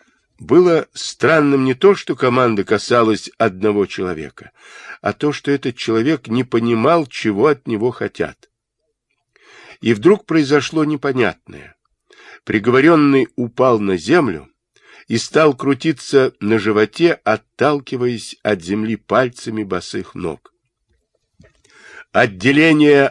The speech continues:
огонь!" закричал капитан, бросаясь вперед и одновременно вытаскивая из кобуры пистолет.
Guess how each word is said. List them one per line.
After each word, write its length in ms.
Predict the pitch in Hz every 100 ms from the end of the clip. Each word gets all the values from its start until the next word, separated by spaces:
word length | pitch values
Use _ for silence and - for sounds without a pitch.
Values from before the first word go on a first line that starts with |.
| -
огонь!" 520 | 123 120 202 180 104 _ _ _ _ _ -
закричал 720 | - 98 - 104 - 113 104
капитан, 720 | - 92 92 - 156 156 127 _ _ -
бросаясь 800 | 156 196 127 - 135 120 95 -
вперед 520 | - - 131 175 - -
и 80 | 113
одновременно 1000 | 110 82 90 80 95 165 151 143 135 123
вытаскивая 920 | - - - 117 131 - - 107 107
из 340 | 107 - 95 -
кобуры 420 | 92 80 80 95
пистолет. 760 | - 78 - 87 69 62 _